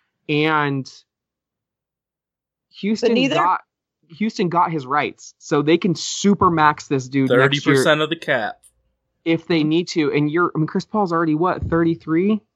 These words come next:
Speaker 1: thirty-two? I mean, I, that, no.
Speaker 2: A
Speaker 1: I mean,
Speaker 2: lot of older players are getting big contracts. It's really
Speaker 3: Hmm.
Speaker 2: surprising me. I'm, I, that's really surprising me. But the, the thing about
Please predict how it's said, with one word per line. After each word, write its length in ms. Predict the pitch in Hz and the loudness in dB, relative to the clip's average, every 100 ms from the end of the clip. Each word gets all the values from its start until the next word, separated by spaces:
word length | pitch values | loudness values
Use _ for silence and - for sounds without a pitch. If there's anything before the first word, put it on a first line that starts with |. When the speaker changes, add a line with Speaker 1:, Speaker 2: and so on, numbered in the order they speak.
| _ _ | _ _
Speaker 1:
thirty-two? 440 | - 185 175 208 170 | -2 -2 -2 -2 0
I 280 | 131 101 143 | 2 2 2
mean, 160 | 175 | 0
I, 80 | 139 | -2
that, 280 | 151 165 - - _ _ _ _ - | -2 -2 -4 -12 _ _ _ _ -2
no. 380 | 156 170 139 - | 0 0 0 -2
Speaker 2:
A 60 | |
Speaker 1:
I 40 | 302 | 0
mean, 160 | 285 | 0
Speaker 2:
lot 140 | 294 339 | -2 -2
of 100 | 294 | -2
older 400 | 294 240 240 226 | 0 0 0 -2
players 520 | 233 220 202 175 160 | 0 0 0 0 -2
are 160 | 147 185 | -2 -2
getting 380 | 196 185 185 175 | 0 -2 -2 -2
big 200 | 170 - | -4 -2
contracts. 440 | 175 170 151 - | -4 -2 -2 -4
It's 180 | 165 - | -10 -2
really 220 | 180 175 | 0 2
Speaker 3:
Hmm. 60 | 180 | 2
Speaker 2:
surprising 480 | 143 156 156 156 | 2 2 0 -2
me. 200 | 143 127 | -6 -2
I'm, 340 | 131 170 147 135 - | 0 0 -2 -8 0
I, 360 | 175 170 165 151 - _ | 2 2 0 -4 -10 _
that's 240 | 175 180 214 | -2 0 0
really 140 | 196 | 0
surprising 340 | 190 220 196 | 2 -2 0
me. 80 | 180 | -2
But 340 | 180 285 214 - | 0 0 0 -4
the, 360 | 165 208 247 - | -4 0 2 0
the 120 | 214 | -4
thing 220 | 220 247 | -6 -4
about 400 | 240 226 214 180 | 2 2 2 0